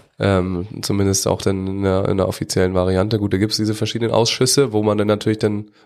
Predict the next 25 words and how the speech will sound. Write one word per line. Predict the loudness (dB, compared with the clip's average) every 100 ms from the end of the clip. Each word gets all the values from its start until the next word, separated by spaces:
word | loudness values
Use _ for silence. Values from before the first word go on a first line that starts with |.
| _
repräsentiert | -2 -2 2 2 2 0 0 2
wird. | 0 -2 -12 -20 -20 -20 _ _
Ähm, | 0 0 0 -2
aber | 0 2 2 0 -4 -8
so | -6 -4
mal | -2 -2 -2
ein, | -6 -10 -10 -12 -10
ein | -10 -6
Forum | 0 2 2 -2 -4
oder | 0 2
eine, | 2 0 -4 -6
eine | -2
andere | 0 0 0
Diskussionsmöglichkeit | -2 -2 -2 0 -2 0 -2 -2 -2 2 2 2
oder | 0 0 -2 -14 -20 -20 -12
ein | -4 0
Abend, | 2 0 0
wo, | 2 4 4 2 0
wo | -2
man | 0 0 0 -2
sich | -4
den | -6 -8
Fragen | -2 0 0
gestellt | -2 0 0 0 0
wird. | -2 -2 -6